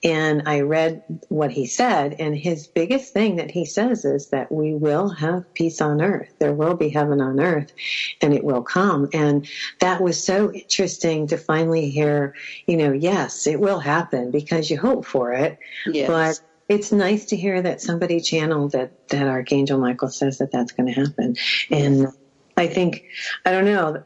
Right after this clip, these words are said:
Speaker 1: everything that we can do maybe to make things better for each other, um, I guess, is, is my message to get out there.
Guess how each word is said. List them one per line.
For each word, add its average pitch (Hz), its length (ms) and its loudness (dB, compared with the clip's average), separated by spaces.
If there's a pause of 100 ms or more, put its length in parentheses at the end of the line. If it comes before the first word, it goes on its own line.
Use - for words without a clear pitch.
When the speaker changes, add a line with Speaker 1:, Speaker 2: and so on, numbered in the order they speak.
Speaker 1:
everything 208 420 2
that 175 140 -2
we 196 100 2
can 196 220 -4
do 185 400 2
maybe 165 340 -2
to 156 220 -2
make 160 320 -2
things 156 260 -2
better 151 300 0
for 147 200 -2
each 151 280 -2
other, 139 580 -2
um, 131 480 -2 (160)
I 143 120 0
guess, 131 360 -2
is, 139 140 2
is 143 280 0
my 143 180 4
message 127 500 0
to 123 100 0
get 123 160 0
out 120 240 -6
there. 120 240 -2